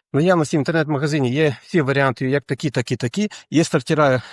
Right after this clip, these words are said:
два і сім, два і вісім, три і два, три і п'ять, три і шість кіловати, навіть чотири і два кіловати в-, вам можуть запропонувати на цю штуку.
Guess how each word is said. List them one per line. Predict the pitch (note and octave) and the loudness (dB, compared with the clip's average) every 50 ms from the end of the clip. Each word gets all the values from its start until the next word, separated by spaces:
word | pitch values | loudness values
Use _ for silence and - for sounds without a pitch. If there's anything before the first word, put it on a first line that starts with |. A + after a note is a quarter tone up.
| - - C#3+ | -12 -8 -4
два | B2 A#2+ C#3+ D3 | 0 2 2 2
і | C#3 | 2
сім, | - - F#3 D3 G#2+ | 0 0 0 0 0
два | A2 A#2 B2+ | 0 0 0
і | C#3 C#3+ | 0 0
вісім, | D3 C#3 - C3 A2+ | 0 -2 -4 -6 -6
три | - A#2+ C#3 | -2 -2 -2
і | C3+ | 0
два, | B2 C3+ B2+ | 0 0 -2
три | - - C3 C3+ | 0 -2 -2 -2
і | C3 | -2
п'ять, | A2+ - B2+ A2 | 0 0 -2 -2
три | - - B2+ B2+ | -2 -4 -6 -4
і | B2 | -4
шість | - - G3 F#3+ - | -4 -2 -4 -4 -2
кіловати, | - G3 F3+ F3 F3 E3+ - B2+ | -2 -2 0 0 0 0 0 0
навіть | C3+ D#3 D#3+ C#3+ - | 2 2 0 0 -2
чотири | - - D#3 C3 | -2 0 0 0
і | A#2+ | 2
два | G#2+ A2+ | 0 -2
кіловати | G#2 - A2+ G#2+ G#2+ G2+ - A#2+ | -2 -2 -2 -4 -4 -4 -4 -6
в-, | G#2 A2 F#2 G2 A2+ A2+ | -6 -6 -6 -6 -6 -4
вам | G#2 A2+ A#2 A2+ | -4 -2 -2 0
можуть | A2 G#2 G2+ F#2+ | -2 -2 -4 -6
запропонувати | G#2 - A2 G2+ A#2 A2 G#2+ G#2+ G2+ - | -8 -10 -8 -4 -2 0 0 0 0 -2
на | A2 G#2 | -4 -4
цю | - - G#2 | -4 -8 -10
штуку. | - - A2 G2 - A2 | -6 -6 -8 -8 -8 -12